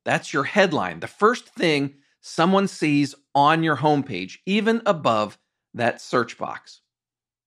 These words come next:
Takeaway number three, speaking of which,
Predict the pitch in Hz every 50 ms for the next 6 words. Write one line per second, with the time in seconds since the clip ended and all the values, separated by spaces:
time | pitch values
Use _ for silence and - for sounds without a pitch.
0 | _ _ _ _ _ - 185 180 196 208 202 202 202 190 190 180 190 190 143 113
1 | 95 - _ _ _ _ - - - - - - - 220 226 220 - - 160 139
2 | 135 131 - - - 123 113 110 95 117 101 101 113 110 117 156 - - - -